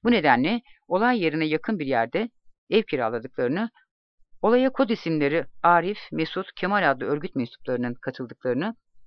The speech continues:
Derviş Bey sitesi B blok on beş nolu dairede elde edilen kar başlıklarının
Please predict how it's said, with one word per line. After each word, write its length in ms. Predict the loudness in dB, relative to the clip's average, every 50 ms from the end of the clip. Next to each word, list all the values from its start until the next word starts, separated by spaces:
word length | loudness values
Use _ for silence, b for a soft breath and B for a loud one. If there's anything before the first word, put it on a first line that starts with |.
| -20 -20 -20 _ _ _ _ _ _ 4
Derviş 360 | 4 4 4 4 0 0 0
Bey 120 | 0 -2
sitesi 380 | -2 -2 -4 -4 -4 -2 -2 -2
B 200 | 0 0 0 0
blok 320 | 2 2 2 2 0 _ -20 -20 -20 -20 -20 -20 -4 2
on 180 | 4 4 4 4
beş 200 | 2 0 -2 -4
nolu 260 | -4 -2 -2 -2 0
dairede 380 | 2 4 4 2 2 0 -2
elde 300 | -2 -4 -4 -2 -2 -2
edilen 340 | -2 -2 -4 -6 -6 -6 -8 -12 _ -20 -20 -16 -14 -14 -16 -16 -18 -8
kar 200 | 0 2 2 4
başlıklarının 720 | 4 2 0 -2 -10 -10 -4 -2 -2 0 0 0 -2 -2